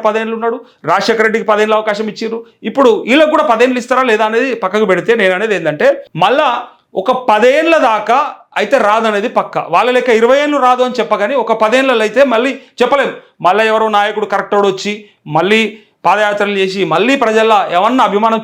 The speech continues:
చూరగొంటే మళ్ళీ వస్తే చెప్పలేం. కానీ పదేళ్ళ దాకా అయితే రాదనేది మనకైతే ఒక క్లారిటీ ఉంది కదా. ఇక మళ్ళీ అటు, అటువైపు చూద్దామన్నా కూడా చూడబుద్ది కాదు, ఎందుకంటే వాళ్ళు చెప్తున్నటువంటి మాటలు,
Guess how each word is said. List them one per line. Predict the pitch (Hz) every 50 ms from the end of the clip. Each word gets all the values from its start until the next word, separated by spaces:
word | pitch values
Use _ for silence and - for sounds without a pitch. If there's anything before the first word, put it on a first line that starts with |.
| -
చూరగొంటే | 196 196 180 185 185 190 254
మళ్ళీ | 220 180 190 240 214
వస్తే | 190 190 - 277
చెప్పలేం. | 269 269 226 220 233 233 214 185
కానీ | 160 - 160 160 185 233 302 320 311 - - - _ _ _ _ _ _ -
పదేళ్ళ | 196 233 294 320 330 320 311
దాకా | 302 302 285 294
అయితే | 294 294 294
రాదనేది | 262 254 254 254 254 254 254 247 254
మనకైతే | 233 226 233 226 233 226 226
ఒక | 226 220
క్లారిటీ | 214 214 190 185 196 190 202
ఉంది | 190 180 180 180
కదా. | 175 170 180 - - _ _ -
ఇక | 185 202
మళ్ళీ | 214 226 226 262 269
అటు, | 254 226 196 202 226 226 226 220 - - -
అటువైపు | 185 247 220 208 226 294 294 294
చూద్దామన్నా | - - 233 285 277 240 302 285 285 277 269 269
కూడా | 277 285 285 -
చూడబుద్ది | 254 254 240 240 202 202
కాదు, | 185 175
ఎందుకంటే | 180 196 247 254 247 254
వాళ్ళు | 247 220 196 185
చెప్తున్నటువంటి | 185 - - 226 226 220 220 208 185
మాటలు, | 175 175 185 190 208 226 269